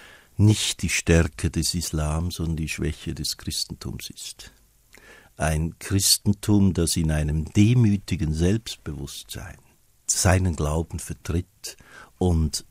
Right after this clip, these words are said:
seine Überzeugungen auch in der Öffentlichkeit kundtut, wird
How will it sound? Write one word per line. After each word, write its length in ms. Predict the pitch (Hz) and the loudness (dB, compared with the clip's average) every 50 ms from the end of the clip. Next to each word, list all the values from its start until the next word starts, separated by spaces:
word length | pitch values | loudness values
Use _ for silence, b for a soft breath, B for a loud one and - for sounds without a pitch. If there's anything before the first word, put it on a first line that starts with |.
| _ _ | _ _
seine 380 | - - - 90 98 98 110 | 0 4 6 6 8 8 6
Überzeugungen 920 | 104 - 101 82 101 - - - - 80 87 92 92 - 92 87 90 82 78 | 6 4 2 0 0 0 0 0 2 2 2 2 2 0 0 -2 0 0 0
auch 180 | 76 73 - | -2 -4 -4
in 80 | 82 76 | -4 -4
der 100 | 82 85 | -2 0
Öffentlichkeit 840 | 90 90 - - 85 80 85 82 - - - 76 69 73 - - - | 0 -2 -2 -4 -10 -10 -10 -12 -12 -8 -6 -4 -4 -4 -6 -8 -10
kundtut, 880 | - - 113 110 113 - - - - - 95 95 107 110 _ - - - B B B B B B B B B B _ _ - | -4 0 0 0 0 -2 -6 -12 -8 -6 -4 -4 -4 -6 _ -16 -18 -18 B B B B B B B B B B _ _ -4
wird 840 | 90 85 80 85 90 95 98 - _ _ _ - - - - | -4 -2 2 4 4 4 4 4 _ _ _ -12 -10 -10 -12